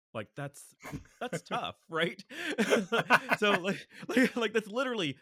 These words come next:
Speaker 1: where she starts, is like, "Yeah, I'm gonna, I'm, I'm minus sixty percent of a soul."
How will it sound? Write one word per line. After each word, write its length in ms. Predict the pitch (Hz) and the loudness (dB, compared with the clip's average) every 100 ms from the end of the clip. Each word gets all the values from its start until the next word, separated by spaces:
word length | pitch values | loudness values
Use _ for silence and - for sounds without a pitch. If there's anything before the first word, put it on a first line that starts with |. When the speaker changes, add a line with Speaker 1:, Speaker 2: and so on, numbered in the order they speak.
| _ | _
Speaker 1:
where 260 | 127 233 | -4 -2
she 200 | 214 - | -2 -4
starts, 560 | 127 - 214 208 120 - | -8 -2 2 2 0 -6
is 140 | 135 | -8
like, 220 | 123 123 123 202 | -6 -10 -10 -10
"Yeah, 220 | 196 175 | -8 -6
I'm 120 | 160 | -8
gonna, 300 | 156 143 135 | -10 -10 -12
I'm, 160 | 143 139 117 | -12 -14 -12
I'm 280 | 135 135 120 | -12 -12 -16
minus 580 | 127 151 135 139 135 - _ | -14 -8 -8 -6 -10 -14 _
sixty 500 | - - 165 - 156 | -20 -6 -6 -6 -10
percent 320 | - 123 120 107 | -10 -10 -10 -10
of 80 | |
a 60 | 104 | -12
soul." 420 | - 180 92 95 | -10 -10 -10 -12